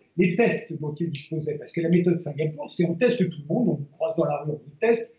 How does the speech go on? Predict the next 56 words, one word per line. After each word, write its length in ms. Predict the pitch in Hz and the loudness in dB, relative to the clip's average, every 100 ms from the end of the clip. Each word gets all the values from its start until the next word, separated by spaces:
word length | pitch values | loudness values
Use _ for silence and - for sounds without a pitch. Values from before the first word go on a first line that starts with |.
| _ | _
vous 120 | 151 | 2
allez 100 | 185 | 6
au 80 | 180 | 6
cinéma, 460 | 175 170 160 143 131 | 6 2 0 0 -2
on 40 | 135 | 0
vous 100 | 175 | 0
teste, 300 | 226 220 - | 2 2 2
vous 80 | |
allez 80 | 165 | 2
dans 120 | 165 | 2
la 100 | 156 | 0
spa-, 360 | 151 - 170 170 | -4 0 0 0
salle 220 | - 170 | 0 0
de 60 | 156 | -2
spectacle, 440 | - - - - | -6 -10 -12 -14
on 160 | - 151 | -2 0
vous 60 | 180 | 2
teste, 340 | 262 262 - - - | 2 0 -6 -18 -8
et 80 | - | -6
après 220 | - 269 | -2 2
on 100 | 220 | 2
trace 540 | 170 151 180 - - - _ | 2 2 0 0 -8 -18 _
tous 80 | - | 2
les 160 | 175 165 | 6 6
gens, 240 | 196 240 | 4 2
si 180 | - 165 | -4 -6
vous 120 | 135 | -4
êtes 100 | 165 | -4
déclaré 380 | 151 151 - - | -6 -6 -8 -8
positif, 420 | - - - 269 180 | -12 -16 -14 -8 -4
on 80 | |
trace 220 | 170 220 220 | 0 0 2
les 60 | 165 | 2
gens 120 | 190 | 2
que 60 | 156 | 2
vous 60 | |
avez 100 | 165 | 0
rencontrés. 460 | 139 143 143 - - - - | -2 -6 -12 -14 -20 -4 0
Mais 80 | |
ces 240 | 208 233 233 | 2 2 2
tests, 300 | 208 170 - | 2 2 0
il 80 | 151 | -2
a 80 | |
fallu 180 | 160 170 | 0 0
les 160 | 151 127 | 0 -2
fabriquer, 420 | 143 175 - 320 | 0 0 0 -2
ce 120 | - | -2
ne 80 | 165 | -2
sont 140 | 160 | -2
pas 120 | - 160 | 0 0
des 180 | 151 | -2
tests 260 | 214 202 - | -2 -4 -4
qu'on 100 | 151 | -10
pouvait 400 | - - 147 - _ | -8 -6 -6 -8 _
prévoir 640 | - 175 190 302 240 - 127 | 0 2 4 4 2 0 -4
depuis 440 | 147 165 165 - | -6 -4 -4 -6